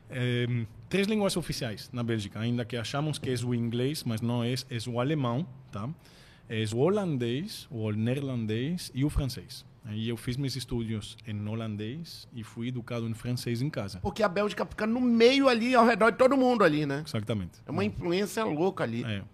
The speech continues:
Speaker 1: país bem pequeno, bem pequeno. E depois eu aprendi inglês na escola. Aí a minha mãe era italiana, então partes de italiano.
Speaker 2: Caramba, mano.
Speaker 1: É, e depois me fui a morar na Espanha, aprendi o espanhol. E agora estou aqui aprendendo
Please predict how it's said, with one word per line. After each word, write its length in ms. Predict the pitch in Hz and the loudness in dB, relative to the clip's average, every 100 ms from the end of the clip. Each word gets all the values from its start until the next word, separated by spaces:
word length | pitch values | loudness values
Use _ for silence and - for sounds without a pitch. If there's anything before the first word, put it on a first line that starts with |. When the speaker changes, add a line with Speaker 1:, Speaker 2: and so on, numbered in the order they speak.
| - - | -16 -6
Speaker 1:
país 240 | 107 110 | -2 0
bem 160 | 117 117 | 0 0
pequeno, 400 | 113 110 101 98 | -2 -4 -6 -6
bem 160 | 104 | -6
pequeno. 320 | 101 101 92 95 | -8 -12 -14 -8
E 60 | 117 | -4
depois 320 | 151 165 156 | 0 0 0
eu 40 | |
aprendi 280 | 151 151 151 | -2 -2 -2
inglês 280 | 151 147 147 | 0 0 0
na 120 | 147 | 0
escola. 420 | 143 - 156 175 - - - - - - - | -2 0 2 0 -6 -18 -20 -20 -20 -20 -10
Aí 280 | 120 123 127 | -6 -4 -4
a 60 | |
minha 220 | 123 123 | -4 -4
mãe 380 | 117 127 147 139 | -4 -4 -2 0
era 160 | 120 117 | 0 -2
italiana, 520 | 113 113 110 123 139 | -2 -2 0 2 2
então 320 | 131 117 110 101 - - | 2 0 -4 -4 -10 -12
partes 380 | 113 123 127 113 | -6 -4 -4 -2
de 60 | |
italiano. 400 | 113 120 120 123 | -2 -2 0 2
Speaker 2:
Caramba, 720 | 147 214 214 202 202 233 226 208 | 0 -2 -4 -6 -8 -12 -10 -10
mano. 560 | 185 170 156 135 110 101 135 | -8 -10 -10 -8 -10 -10 -6
Speaker 1:
É, 160 | 101 87 - | -6 -8 -8
e 40 | |
depois 280 | 110 120 139 | -6 0 0
me 100 | 143 | 0
fui 140 | 131 135 | -2 -2
a 40 | |
morar 280 | 123 120 117 | -2 -2 -4
na 100 | 123 | -4
Espanha, 440 | - - 123 139 | -6 -4 -2 -2
aprendi 260 | 131 117 110 | -4 -4 -4
o 40 | |
espanhol. 440 | 107 117 127 120 127 - - - - - - - | -4 -2 0 0 -2 -6 -14 -14 -14 -16 -20 -10
E 140 | 123 110 | -6 -4
agora 260 | 104 107 | -4 -6
estou 220 | 110 120 117 | -6 -4 -4
aqui 280 | 110 117 120 | -4 -4 -2
aprendendo 560 | 123 110 107 110 117 | -2 0 0 0 -2